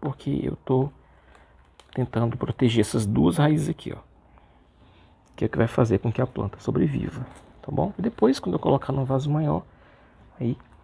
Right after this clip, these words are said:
ah, eu posso, eu posso centralizar melhor a planta, tá bom? Então ela vai ficar aqui. E agora eu vou só preencher com substrato, tá bom? Esse, esse meu substrato aqui tem mais areia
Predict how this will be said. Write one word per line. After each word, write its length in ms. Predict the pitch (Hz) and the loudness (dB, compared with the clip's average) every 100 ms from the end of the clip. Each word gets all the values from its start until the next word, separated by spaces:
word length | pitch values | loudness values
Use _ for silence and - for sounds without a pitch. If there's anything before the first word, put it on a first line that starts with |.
| - - - _ - | -20 -20 -20 _ -20
ah, 460 | - - 131 113 113 | -8 -2 0 0 0
eu 80 | |
posso, 500 | - 113 - - - - _ _ _ _ - - _ | 0 0 0 -2 -4 -6 _ _ _ _ -20 -20 _
eu 60 | - | -10
posso 500 | - 117 - - 120 | -4 -2 -4 -10 -10
centralizar 580 | - 123 113 120 120 113 | -4 0 2 4 4 2
melhor 260 | 127 120 62 | 0 0 -2
a 60 | |
planta, 420 | - - - - - _ _ _ | -4 -10 -10 -18 -20 _ _ _
tá 80 | - | -10
bom? 220 | - - 160 | -4 -4 -4
Então 140 | - 95 | -6 -4
ela 80 | 104 | -4
vai 100 | 104 | -6
ficar 280 | - - | -8 -6
aqui. 600 | - - - - - 277 - - _ _ _ _ - - - - | -6 -6 -14 -6 -2 -2 -4 -16 _ _ _ _ -20 -20 -18 -10
E 80 | 165 | -8
agora 300 | 151 139 147 | -2 0 -2
eu 40 | |
vou 80 | - | -4
só 200 | 131 123 | -6 -8
preencher 600 | - 160 160 - 127 135 - _ _ _ - _ _ _ - - | -6 -8 -8 -8 -6 -6 -8 _ _ _ -20 _ _ _ -20 -20
com 100 | - | -14
substrato, 680 | - 110 - - - - - _ _ _ _ _ _ _ _ _ | -10 -6 -6 -8 -16 -18 -20 _ _ _ _ _ _ _ _ _
tá 60 | - | -10
bom? 200 | - - - - _ _ _ _ _ - _ - - - - | -6 -6 -8 -20 _ _ _ _ _ -20 _ -20 -20 -14 -10
Esse, 340 | - - 151 120 | -10 -8 -2 0
esse 140 | 110 | 0
meu 80 | 165 | -2
substrato 460 | 123 135 - 120 120 | -2 -4 -2 -2 -2
aqui 100 | 120 | -6
tem 120 | 107 | -4
mais 260 | 117 123 131 | -2 0 0
areia 400 | 127 120 175 | 2 2 0